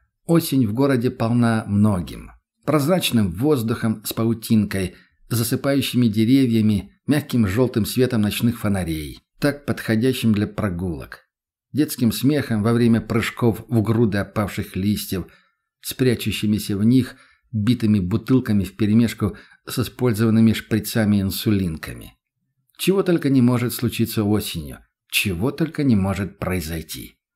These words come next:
Кто-то, брошенный девушкой, пойдёт и найдёт ей замену, а кто-то возьмёт нож и отправится на ночные улицы. Кому-то, вдохновлённому полётом жёлто-оранжевых волн осеннего лиственного шторма,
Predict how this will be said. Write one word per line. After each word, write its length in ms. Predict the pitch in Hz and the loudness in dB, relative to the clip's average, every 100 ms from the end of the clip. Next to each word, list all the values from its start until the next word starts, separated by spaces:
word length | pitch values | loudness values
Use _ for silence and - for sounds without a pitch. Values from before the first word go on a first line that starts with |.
| _ _ _ _ _ | _ _ _ _ _
Кто-то, 500 | - 175 165 85 - - _ _ - | -2 0 0 -2 -8 -16 _ _ -2
брошенный 460 | 131 147 131 123 | 2 2 0 2
девушкой, 480 | 120 151 131 - 110 - - | 2 2 0 0 -2 -2 -4
пойдёт 360 | 117 135 151 | 0 2 2
и 40 | 131 | 2
найдёт 420 | 117 113 131 - | 2 2 0 0
ей 140 | 120 | 0
замену, 600 | 117 107 113 98 69 60 - _ _ - - | 2 2 2 0 -2 -12 -20 _ _ -18 -2
а 140 | 104 | -2
кто-то 280 | - 123 117 | 0 0 0
возьмёт 400 | 110 92 101 101 | 0 2 0 0
нож 300 | 143 113 - _ _ | -2 -2 -6 _ _
и 60 | 110 | -4
отправится 580 | 104 - 143 147 - 120 | -4 -2 0 0 0 2
на 120 | 107 | 2
ночные 580 | 101 - 120 120 117 117 | 2 0 0 2 2 0
улицы. 540 | 101 80 73 - - - _ _ _ _ | -4 -4 -6 -12 -14 -20 _ _ _ _
Кому-то, 640 | - 113 151 170 - 71 - _ _ _ | 0 4 4 2 -2 -10 -12 _ _ _
вдохновлённому 720 | 110 - 131 127 151 147 135 | 0 0 2 2 2 2 0
полётом 480 | 127 113 143 143 113 | 2 2 2 2 0
жёлто-оранжевых 920 | 95 143 135 110 123 135 107 107 98 | 0 0 0 0 0 0 0 -2 -2
волн 460 | 92 95 143 117 85 - | -4 0 2 2 -2 -6
осеннего 580 | 104 139 139 123 110 | -6 -2 0 0 0
лиственного 600 | 95 101 131 - 113 104 | 0 0 0 0 0 0
шторма, 600 | 95 - 160 151 127 110 | -4 -2 0 2 2 0